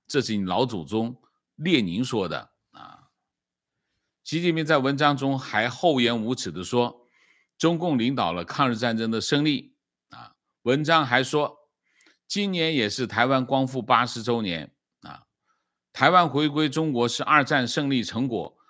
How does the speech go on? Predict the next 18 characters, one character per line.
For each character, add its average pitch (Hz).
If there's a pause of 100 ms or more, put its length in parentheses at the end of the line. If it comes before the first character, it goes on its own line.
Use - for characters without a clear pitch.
(120)
和 -
战 143
后 127
国 117
际 127
秩 131
序 117
的 98
重 139
要 117
组 82
成 92
部 110
分。 95 (920)
开 190
罗 180
宣 160
言、 117